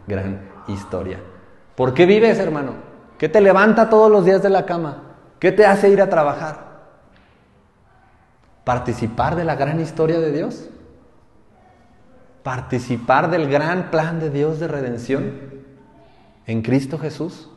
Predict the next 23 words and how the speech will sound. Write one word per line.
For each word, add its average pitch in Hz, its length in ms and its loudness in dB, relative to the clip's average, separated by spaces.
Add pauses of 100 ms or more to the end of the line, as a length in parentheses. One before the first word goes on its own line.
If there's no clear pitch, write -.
(2000)
Podemos 143 380 -4
ir 160 120 -4
a 170 60 -6
trabajar, 151 840 -2
podemos 147 340 -2
hacer 165 300 0
todo 175 240 2
lo 196 160 4
que 185 80 2
hacemos 170 400 0
durante 143 320 0
nuestra 131 340 -4
vida - 720 -2
por 131 300 -2
nuestra 131 480 -2
lealtad 131 580 -6
a 165 40 -8
nuestro 139 420 -10
Rey. 143 420 -12 (1900)
Es 143 240 -6
un 147 80 -2
gran 139 220 -6
reto 123 340 -8